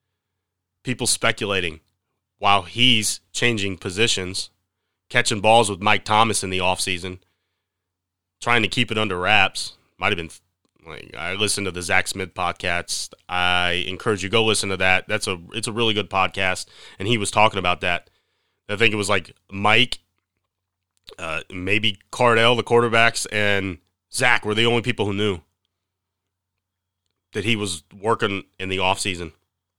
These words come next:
changing positions. So going through that, all the speculations, is he going to Oregon?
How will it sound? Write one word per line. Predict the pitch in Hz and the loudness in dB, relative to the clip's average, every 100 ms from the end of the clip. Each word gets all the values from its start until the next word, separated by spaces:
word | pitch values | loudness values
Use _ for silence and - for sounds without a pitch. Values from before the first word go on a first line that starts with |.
| _ _ _ _ _ _ _ - | _ _ _ _ _ _ _ -8
changing | - 107 98 | -4 -4 -4
positions. | 92 87 95 - 87 - _ _ - | -8 -8 -6 -6 -6 -12 _ _ -10
So | 117 | -6
going | 98 131 151 | 2 4 4
through | 143 123 | 2 0
that, | 107 95 98 - | 4 4 4 0
all | 117 | -2
the | 117 | -2
speculations, | - 131 - 107 110 110 92 82 - _ | -2 -2 -2 -2 -2 -2 -4 -8 -12 _
is | 95 | -12
he | 90 | -10
going | 90 98 | -8 -6
to | 92 - | -8 -2
Oregon? | 123 120 127 113 | 0 2 0 -2